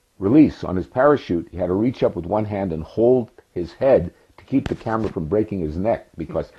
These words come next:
when you're falling at a hundred and twenty-five miles an hour and you suddenly pull the chute and you've got a seven pound weight on one side of your head,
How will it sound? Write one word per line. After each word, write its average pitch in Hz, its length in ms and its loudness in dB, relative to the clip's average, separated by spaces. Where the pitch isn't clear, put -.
when 104 140 -2
you're 87 120 2
falling 120 380 4
at 78 80 -2
a 80 40 -2
hundred 101 220 -4
and - 60 -16
twenty-five 98 480 -2
miles 90 280 -2
an 87 120 -2
hour 104 260 6
and 82 100 -2
you 87 80 -2
suddenly 90 340 -2
pull 95 260 -2
the 78 80 -6
chute 120 360 0
and 90 120 -6
you've 92 80 -2
got 92 140 4
a 80 40 -2
seven 113 320 2
pound 92 340 0
weight 104 220 4
on 80 160 -8
one 101 160 -4
side 90 220 -2
of 78 60 -4
your 80 120 -2
head, 107 320 -2